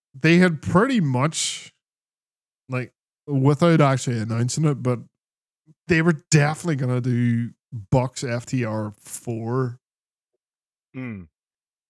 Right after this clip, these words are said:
Speaker 1: Um, and I guess that now does not happen.
Speaker 2: You have Bill and Starks beat the Bucks when they go for the titles 'cause they have a shot.
Speaker 1: Depends when the Bucks cash that in now.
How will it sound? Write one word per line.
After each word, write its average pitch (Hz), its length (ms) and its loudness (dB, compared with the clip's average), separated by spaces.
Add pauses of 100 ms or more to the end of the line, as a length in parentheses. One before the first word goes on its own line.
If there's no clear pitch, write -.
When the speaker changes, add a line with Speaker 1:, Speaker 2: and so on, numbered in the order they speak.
Speaker 1:
Um, 110 680 -2 (280)
and 120 140 -4
I 117 40 -2
guess 135 400 2
that 127 340 0
now 127 340 0
does 120 300 0
not 123 160 0
happen. 127 420 0 (3000)
Speaker 2:
You 101 140 -8
have 101 280 -6 (220)
Bill 107 260 0
and 101 140 -12
Starks 101 420 -6 (120)
beat - 260 -12
the 98 60 -14
Bucks 107 400 -8
when 143 140 -12
they 104 200 -6
go 104 240 -10
for 107 180 -12
the 92 200 -12 (560)
titles 135 420 -6
'cause 98 180 -16
they 101 140 -2
have 90 200 -6
a 95 60 -8
shot. - 440 -6 (1400)
Speaker 1:
Depends 123 400 -4
when 135 120 2
the 135 60 2
Bucks 147 320 -4
cash 170 380 0
that 170 200 2
in 196 160 -2
now. 240 220 -2